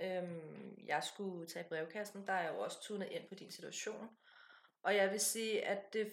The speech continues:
første, du kan gøre, det er helt klart healing i dit hara chakra. Hara chakra, det er der,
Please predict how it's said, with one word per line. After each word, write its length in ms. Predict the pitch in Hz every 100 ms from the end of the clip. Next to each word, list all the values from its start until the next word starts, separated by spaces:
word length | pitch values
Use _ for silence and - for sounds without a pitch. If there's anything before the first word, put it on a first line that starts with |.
| -
første, 300 | - 214 -
du 100 | 220
kan 120 | 214 208
gøre, 260 | 180 175 175
det 100 | 185
er 100 | 151
helt 280 | 180 190 -
klart 300 | 175 180 - _ - -
healing 320 | 190 180 180
i 60 | 175
dit 140 | 165
hara 280 | 147 127 -
chakra. 340 | - - - - _ - - -
Hara 300 | - 220 220
chakra, 380 | 226 214 202 208 208
det 180 | 214 190
er 200 | 196 196
der, 300 | 196 165